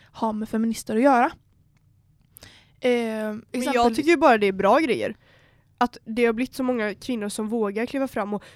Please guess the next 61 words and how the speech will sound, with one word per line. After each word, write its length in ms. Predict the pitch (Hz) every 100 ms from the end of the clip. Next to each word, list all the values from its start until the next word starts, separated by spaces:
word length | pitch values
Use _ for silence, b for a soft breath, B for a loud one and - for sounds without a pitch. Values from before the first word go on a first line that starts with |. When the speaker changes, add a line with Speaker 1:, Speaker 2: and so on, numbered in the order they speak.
| B
Speaker 2:
vågar 380 | 220 240 208 220
säga 280 | 269 233 208
sina 220 | 220 202
åsikter 760 | - 202 175 - 196 254 262 240
och 140 | 214
precis 300 | 220 214 196
vad 80 | 202
man 180 | 208 202
tycker. 540 | 202 - - 262 185 302
Speaker 1:
Verkligen. 460 | 302 - 311 247 - _ _ _ -
Så 100 | 302
länge 140 | 302
det 40 | 262
Speaker 2:
Och 20 |
Speaker 1:
inte 120 | 262
är 60 | 247
Speaker 2:
när 20 |
man, 100 | 262
Speaker 1:
manshat. 340 | 262 262 294 -
Speaker 2:
och 100 | 269
när 80 | 262
man 100 | 262
Speaker 1:
Men 40 |
jag 80 | 254
tror 120 | 277
det 80 | 262
är 40 |
det 240 | 226 262 254
som 140 | 262
många 420 | 262 240 208 208
upplever. 600 | 269 - - 220 262 - _ b b
Många 260 | 240 233 208
män. 340 | 226 254 214 _
Att 120 | 240
Speaker 2:
Men 140 | 285 320
varför 200 | 311 302
det 80 | 311
är 40 |
Speaker 1:
feminist 140 | 285 320
handlar 120 | 269
Speaker 2:
manshat 200 | 214 220
Speaker 1:
nu 60 | 214
Speaker 2:
är 60 |
Speaker 1:
om 60 | 285
Speaker 2:
ju 60 | 262
för 60 |
att 60 | 220
Speaker 1:
manshat. 240 | 269 277
Speaker 2:
tyvärr, 160 | 262 262
alltså 180 | 262 262
man 140 | 262 269
måste 260 | 294 -
ju 40 | 226
acceptera 680 | - 285 - 285 214 214
att 100 | 269
det 60 | 262
är 60 | 233
män 320 | 226 202 190
som 200 | 220 214
gör 140 | 208
fel. 520 | 196 294 359 - -